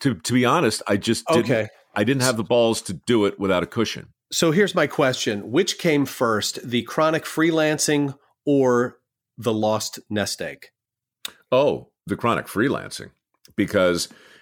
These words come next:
Speaker 1: you know, I wouldn't have become a chronic freelancer had I not saved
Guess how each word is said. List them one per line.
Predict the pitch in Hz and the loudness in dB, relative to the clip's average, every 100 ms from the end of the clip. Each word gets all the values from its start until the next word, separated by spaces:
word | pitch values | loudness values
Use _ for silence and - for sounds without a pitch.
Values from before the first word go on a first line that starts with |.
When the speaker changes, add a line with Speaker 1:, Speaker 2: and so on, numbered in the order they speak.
| - | -4
Speaker 1:
you | 113 | 0
know, | 90 - - _ _ | 0 -2 -10 _ _
I | 101 104 | 0 2
wouldn't | 101 151 135 | 2 2 0
have | 92 | -2
become | - 98 131 180 | -4 -2 0 0
a | |
chronic | - 95 82 78 | 0 0 0 -2
freelancer | - 90 76 71 71 78 80 - | -2 0 0 -2 -4 -4 -6 -4
had | 98 90 | -2 0
I | 87 | 0
not | 87 85 | 0 -2
saved | - 101 95 92 87 - | -2 0 2 2 0 -4